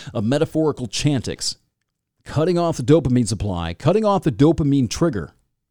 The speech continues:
it's gonna have real psychological effects on more than just a couple of people. Depression is one of those. Another being an intense urge to find other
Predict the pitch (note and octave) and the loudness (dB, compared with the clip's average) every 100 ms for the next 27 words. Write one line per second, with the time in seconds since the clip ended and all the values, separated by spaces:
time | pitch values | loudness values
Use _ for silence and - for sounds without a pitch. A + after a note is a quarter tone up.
0 | _ _ _ _ _ _ B2 - G3 C#3 | _ _ _ _ _ _ -10 4 4 6
1 | A2 D#3+ D3+ A2 A#2+ D#3 D3+ - D#3 D#3+ | 2 2 -2 -2 2 4 2 2 0 0
2 | D3+ D3 C#3+ B2 A#2+ G2 B2 G#2+ - B2 | 0 -2 -2 -2 -2 -2 -4 -4 -4 -4
3 | B2 B2+ D3 A#2+ G#2+ A#2+ - A#2+ A2 A2 | -2 0 0 0 0 0 0 -2 -2 -2
4 | A2+ G#2+ E2 - _ _ _ _ _ _ | -2 -2 -6 -14 _ _ _ _ _ _
5 | - C3 C#3+ E3 F3+ E3 - _ - G#2+ | -8 -4 0 0 0 -2 -6 _ -6 0
6 | A#2+ A#2+ E2+ C#2+ - - _ _ _ _ | 2 2 0 -8 -10 -16 _ _ _ _
7 | _ _ - C3 D#3 D3+ A2+ D#3 C#3 B2 | _ _ -4 0 2 2 4 4 4 0
8 | G#2+ D3 F3 - - D#3 D#3 - B2 - | 0 0 0 -4 -4 -2 -2 -2 -4 -2
9 | C#3 D3+ C3+ C#3 B2+ | -2 -2 -4 -4 -4